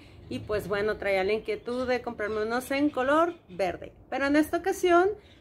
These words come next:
la marca es Urban Layer. No lo sé ni cómo son, si son buenos, si me va,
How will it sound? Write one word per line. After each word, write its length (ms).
la 240
marca 480
es 180
Urban 540
Layer. 420
No 200
lo 140
sé 440
ni 140
cómo 320
son, 400
si 80
son 400
buenos, 680
si 160
me 140
va, 400